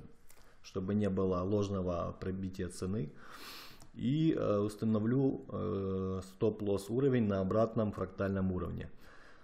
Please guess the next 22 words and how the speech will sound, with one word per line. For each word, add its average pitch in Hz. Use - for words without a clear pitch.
В -
случае, 107
если 107
пробьёт, 104
э, 90
ц-, -
э, 95
цена 110
пробьёт 95
данный, 90
данный 95
уровень, 151
э, 92
дневной, 104
я 104
буду, 110
э, 92
я 101
буду 107
покупать 90
данный 90
актив, 87